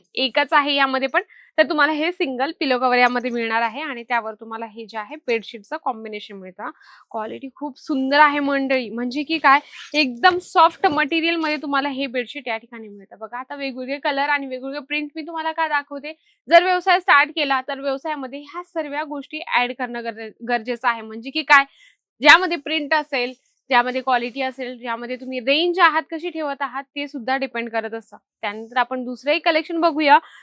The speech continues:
ज्यामध्ये खूप सुंदरसं कॉम्बिनेशन आहे, डिझाईन्स आहे आणि पॅटर्न सुद्धा आहे. आणि बेडशीट असं कलेक्शन आहे, यामध्ये तुम्ही जेवढी व्हरायटीज ठेवली, तेवढं तुमच्यासाठी बेस्ट आहे. म्हणजे की कुठ-, कुठलंही कस्टमर आलं, "अरे वा,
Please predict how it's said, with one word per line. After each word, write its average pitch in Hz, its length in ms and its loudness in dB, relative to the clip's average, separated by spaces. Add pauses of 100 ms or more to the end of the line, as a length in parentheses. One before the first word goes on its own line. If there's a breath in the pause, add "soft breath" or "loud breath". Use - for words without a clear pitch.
(140)
ज्यामध्ये 349 340 10
खूप 339 220 0
सुंदरसं 339 680 2
कॉम्बिनेशन 302 560 0
आहे, 262 260 -2
डिझाईन्स 269 600 -4
आहे 254 220 2
आणि 247 220 -6
पॅटर्न 233 400 -2
सुद्धा 226 240 -6
आहे. 226 120 -10
आणि 220 180 -10
बेडशीट 254 460 -4
असं 370 200 2
कलेक्शन 320 400 0
आहे, 302 140 0 (420 loud breath)
यामध्ये 339 440 0
तुम्ही 349 180 -2
जेवढी 294 360 -2
व्हरायटीज 339 540 4
ठेवली, 269 300 -4
तेवढं 277 360 -4
तुमच्यासाठी 262 560 -6 (200)
बेस्ट 226 420 2
आहे. 220 220 0 (300)
म्हणजे 294 200 2
की 403 60 -4
कुठ-, 403 480 0
कुठलंही 359 380 6
कस्टमर 339 400 4
आलं, 311 200 8 (100)
"अरे 285 200 4
वा, 269 180 6